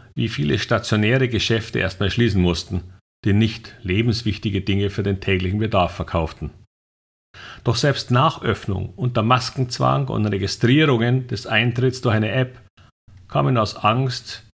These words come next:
vieler, viele Kunden nur noch, wenn es unbedingt notwendig war. Auch die aktuelle wirtschaftliche Situation ist schwierig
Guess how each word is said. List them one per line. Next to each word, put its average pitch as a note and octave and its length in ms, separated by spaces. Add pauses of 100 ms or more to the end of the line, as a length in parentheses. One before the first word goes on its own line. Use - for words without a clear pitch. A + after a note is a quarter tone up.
(140)
vieler, A2+ 600
viele C3 240
Kunden B2 300
nur A#2 120
noch, A2+ 180
wenn A#2+ 120
es A#2 100
unbedingt G2 460
notwendig E2 440
war. D2+ 240 (1300)
Auch A#2+ 140
die D3+ 140
aktuelle D#3 420
wirtschaftliche B2+ 540
Situation A#2+ 680
ist B2+ 140
schwierig B2+ 540